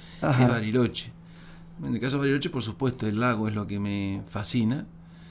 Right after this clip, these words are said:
Speaker 2: como
Speaker 1: Sí.
Speaker 2: me, me fascina a mí el río que pasa por Viedma, ¿no?
Speaker 1: Claro, claro,
Speaker 2: Sí,
Speaker 1: claro.
Speaker 2: porque son como un,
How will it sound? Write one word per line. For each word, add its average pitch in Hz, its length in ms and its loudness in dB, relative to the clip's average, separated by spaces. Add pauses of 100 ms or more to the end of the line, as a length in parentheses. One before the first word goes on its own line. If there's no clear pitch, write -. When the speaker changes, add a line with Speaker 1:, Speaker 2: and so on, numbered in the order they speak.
(140)
Speaker 2:
como 95 80 2
Speaker 1:
Sí. 131 100 8
Speaker 2:
me, 107 180 6
me 104 180 -2
fascina 107 380 -2
a 104 40 0
mí 113 160 4
el 104 160 0
río 113 380 0 (400)
que 104 100 -6
pasa 92 260 -6
por 98 140 -4
Viedma, 101 340 2
¿no? 107 140 -4
Speaker 1:
Claro, 131 460 4 (180)
claro, 120 320 4
Speaker 2:
Sí, 113 60 -6
Speaker 1:
claro. 117 140 0
Speaker 2:
porque 95 120 -4
son 110 320 -2
como 101 280 -4
un, 104 200 -6